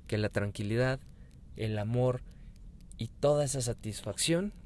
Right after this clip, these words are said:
está dentro de ti porque sabes quién eres, porque sabes a dónde vas y porque sabes de qué estás hecho y qué le puedes entregar al mundo. Te preguntaría,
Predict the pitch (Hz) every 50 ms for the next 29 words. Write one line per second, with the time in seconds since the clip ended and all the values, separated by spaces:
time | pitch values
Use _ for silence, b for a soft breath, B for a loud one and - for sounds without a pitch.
0 | - - - - - - - 120 113 113 - - 123 123 120 127 123 123 - 123
1 | 120 110 104 98 - - 120 120 - - - 117 107 98 - 113 110 - 123 117
2 | 113 113 110 - - - 123 117 117 120 123 127 135 143 143 - - - - 113
3 | 104 - - 104 98 117 120 120 120 110 110 104 104 107 110 110 107 107 107 113
4 | 131 143 151 - B B B B B B B B B B B B - 113 - -
5 | - 113 104 101 - 110 104 - - 120 127 127 123 123 127 127 113 101 - -
6 | 113 107 - - 110 107 - - 104 98 - - - 107 - - - - - -
7 | 113 110 107 107 - - 110 107 107 98 - - 92 92 - 90 87 87 87 87
8 | 82 82 - - - - - - - - - - - - - - - - - -
9 | - - - - - - - - - - - - - - - - - - - -
10 | - - 101 - - 92 92 87 92 90 90 - 76 85 104 139 135 - - -